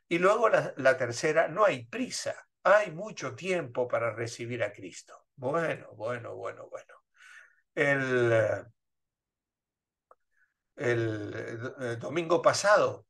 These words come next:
estuve en Tenerife y fui a la iglesia del pastor Manolo Sierra. Eh, tuve la oportunidad de compartir un poquito acerca del libro de mi padre, que el sa-, el pastor me dijo, "Mira, ya que estás, presenta el libro y tal, habla del libro de tu padre".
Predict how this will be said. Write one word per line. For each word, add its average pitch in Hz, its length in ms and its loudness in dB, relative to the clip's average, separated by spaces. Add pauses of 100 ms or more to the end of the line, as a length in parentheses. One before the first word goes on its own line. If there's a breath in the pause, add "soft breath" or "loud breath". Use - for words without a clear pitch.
estuve 120 640 2
en 113 140 -6
Tenerife 156 800 -2 (420)
y 113 140 -6
fui 135 600 -4
a 104 580 2
la 104 120 -6
iglesia 139 480 0
del 107 320 -8
pastor 127 340 -4
Manolo 117 380 -4
Sierra. 170 520 2 (600 loud breath)
Eh, 123 580 2 (160)
tuve 139 260 2
la 127 60 4
oportunidad 123 520 0
de 123 80 2
compartir 123 520 -4
un 117 140 -8
poquito 123 720 -4
acerca 127 480 0
del 123 180 0
libro 131 280 0
de 123 80 2
mi 139 120 -4
padre, 160 380 6
que 117 80 -10
el 113 120 -8
sa-, 117 220 -4
el 107 200 -8
pastor - 340 -4
me 131 120 -4
dijo, 123 140 -8
"Mira, 185 340 -2
ya 170 140 2
que 170 120 -6
estás, 170 240 -4
presenta 156 460 -2
el 151 120 -4
libro 175 480 0
y 127 140 -8
tal, 196 360 6
habla 165 280 4
del 139 180 -2
libro 151 240 -2
de 135 80 0
tu 120 180 -12
padre". 165 480 4